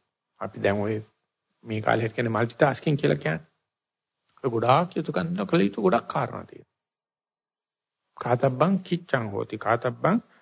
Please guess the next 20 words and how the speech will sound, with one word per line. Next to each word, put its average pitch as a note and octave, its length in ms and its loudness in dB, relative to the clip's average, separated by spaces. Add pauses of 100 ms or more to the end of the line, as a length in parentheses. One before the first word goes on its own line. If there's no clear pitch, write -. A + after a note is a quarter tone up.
(140)
කම්මං E3+ 380 4
හෝති. F#2+ 360 -8 (800)
ආ, C3+ 220 0
එතකොට F#3 380 2
එයාට G3 220 4
කල්පනා E3 400 2
වෙනවා F3 200 2
දැන් D3+ 160 0
මට D3+ 200 -2
වැඩක් B2+ 280 -2
කරන්න F3+ 320 0
තියෙනවා. C#3 580 0
කම්මං C3+ 360 -4
මේ D3+ 180 -4
කාතබ්බං D3+ 580 0
හෝති. C3+ 400 -2 (160)
මට A#2+ 240 -2
වැඩක් B2 280 2
කරන්න D#3 300 -2
තියෙනවා. C3+ 460 0